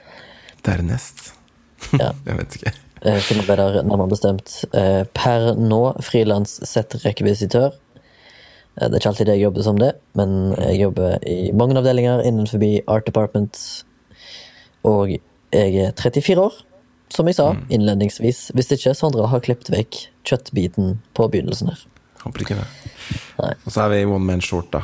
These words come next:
Speaker 1: Vi mangler da Morten, som
Speaker 2: Morten er
Speaker 1: er
Speaker 2: i
Speaker 1: på en
Speaker 2: bushen, på ferie,
Speaker 1: vel-
Speaker 2: for på uke sju. Nei, han er ikke på ferie, men han har jobbet i nord, uten dekning.
Speaker 1: Etterlengtet ferie, tror jeg.
Speaker 2: Ja.
Speaker 1: Etter
Speaker 2: Han er vel tilbake snart.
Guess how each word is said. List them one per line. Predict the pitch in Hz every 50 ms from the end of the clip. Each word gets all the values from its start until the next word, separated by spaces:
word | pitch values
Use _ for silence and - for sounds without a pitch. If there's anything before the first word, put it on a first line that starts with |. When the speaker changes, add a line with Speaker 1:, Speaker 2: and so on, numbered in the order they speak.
| - -
Speaker 1:
Vi | 87 87
mangler | 90 87 87 87 82 82
da | 82 85
Morten, | 87 87 - - - 82 87 - - _ _ _ _ _ _ _ -
som | - - 131
Speaker 2:
Morten | 123 80 - 113
er | 113
Speaker 1:
er | 117
Speaker 2:
i |
Speaker 1:
på | 107
en | 113 113
Speaker 2:
bushen, | 82 82 139 151 156 180 175 -
på | 139 123
ferie, | - 123 120 110 117 120 139 165 202
Speaker 1:
vel- | 208 104 104 101
Speaker 2:
for | 101 135 131 127 123 123
på | - 139 131 117
uke | - 135 123 120 - 120 110 113
sju. | - - - - 143 143 156 175 202 226 220 - _ _ - -
Nei, | 165 - - -
han | 147 -
er | 120
ikke | 113 113 123
på | 113
ferie, | 127 117 - - -
men | 139 113 113
han | 113
har | 113 117 120 120
jobbet | 104 113 113 127 127
i | 120
nord, | 117 117 123 139 156 - - - - - - - - - - - - - - -
uten | - - - 117
dekning. | 113 120 110 90 92 113 131
Speaker 1:
Etterlengtet | - 165
ferie, | - - 92 82 80 104 107
tror | 98 - -
jeg. | - - - - - - _ _ _ _ _ - - -
Speaker 2:
Ja. | - - - _ _ _ _ _ _ - - - -
Speaker 1:
Etter | - 98 - - 92 92
Speaker 2:
Han | 113 107
er |
vel | 104 104
tilbake | - 98 110 107 107 - -
snart. | - 113 104